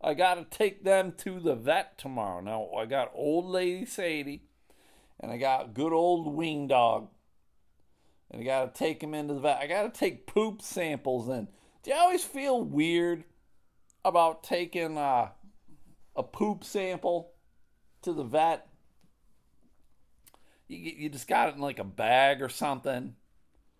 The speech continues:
Do you ever take a poop sample? Like, I'm, I'm not a dad. I've never been a dad. Have you ever had to take a poop sample to the pediatrician? The pediatrician's like, "Yeah, uh, can you bring in a sack of shit?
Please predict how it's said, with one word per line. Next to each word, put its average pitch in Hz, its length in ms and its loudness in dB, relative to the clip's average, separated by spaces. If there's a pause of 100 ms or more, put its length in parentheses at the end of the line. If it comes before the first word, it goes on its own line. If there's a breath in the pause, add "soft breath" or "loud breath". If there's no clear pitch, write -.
(320)
Do 190 40 0
you 262 40 2
ever 285 140 0
take 220 320 -2
a 127 40 -8
poop 180 380 4
sample? 180 380 -2
Like, 208 180 6
I'm, 294 260 0
I'm 247 160 -4
not 277 200 2
a 147 60 0
dad. 139 440 4
I've 139 100 2
never 147 280 0
been 147 240 2
a 180 80 0
dad. 285 340 2
Have 220 180 0
you 247 120 -6
ever 277 100 -2
had 269 200 4
to 196 60 -4
take 214 300 0
a - 80 0
poop 180 380 0
sample 190 500 -2
to - 220 -4
the 120 100 -10
pediatrician? 151 1000 -4 (400 soft breath)
The 196 100 -4
pediatrician's 202 880 -2
like, 170 300 0
"Yeah, 294 720 2 (100)
uh, 165 440 2 (520 soft breath)
can 302 240 -2
you 339 160 -2
bring 302 320 0
in 294 260 -2
a 277 80 -2
sack 262 540 -2
of 160 80 -2
shit? - 680 2